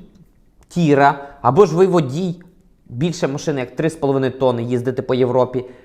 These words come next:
та просто як водій, який їздить щодня на роботу і розвозить своїх дітей по, до дитячого садочку.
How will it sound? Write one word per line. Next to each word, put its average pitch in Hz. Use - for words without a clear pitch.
та 208
просто 320
як 165
водій, 202
який 175
їздить 190
щодня 196
на 180
роботу 233
і 190
розвозить 190
своїх 202
дітей 190
по, 156
до 151
дитячого 175
садочку. 160